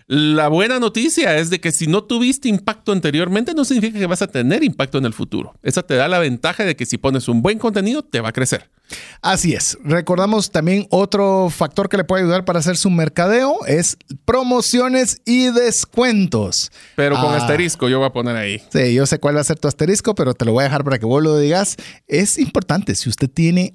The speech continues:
Speaker 2: alguna promoción, algún descuento, algún producto gratuito en la compra de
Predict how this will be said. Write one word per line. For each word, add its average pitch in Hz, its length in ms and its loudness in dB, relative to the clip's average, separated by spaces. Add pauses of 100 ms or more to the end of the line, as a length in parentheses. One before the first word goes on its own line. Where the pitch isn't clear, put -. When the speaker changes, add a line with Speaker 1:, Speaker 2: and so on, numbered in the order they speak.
(120)
Speaker 2:
alguna 117 680 2
promoción, 160 680 0
algún 156 1500 2
descuento, 160 880 0
algún 131 720 2
producto 143 460 2
gratuito 143 520 2
en 135 80 0
la 123 80 0
compra 139 480 0
de 160 260 0